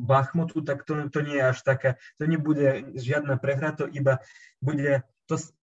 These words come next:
to bude iba pripravovanie sa na ďalšiu veľkú protiofenzívu, eh, prostredníctvom ktorej, eh, potom aj obha-, eh, aj,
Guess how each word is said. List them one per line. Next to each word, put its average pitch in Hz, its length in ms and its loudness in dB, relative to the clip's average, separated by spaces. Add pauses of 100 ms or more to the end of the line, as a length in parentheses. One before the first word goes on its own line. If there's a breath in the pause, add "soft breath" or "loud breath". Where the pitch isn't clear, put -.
to 160 160 0
bude 160 160 4
iba 151 240 4
pripravovanie 165 720 2
sa 143 320 -8
na 135 160 0
ďalšiu 143 720 -2
veľkú 135 400 -2
protiofenzívu, 139 840 -2 (120)
eh, - 400 -8
prostredníctvom 156 640 2
ktorej, 156 480 0
eh, - 480 -8
potom 151 400 0
aj 131 240 0
obha-, 147 400 -2
eh, 131 600 -2 (120)
aj, 135 180 2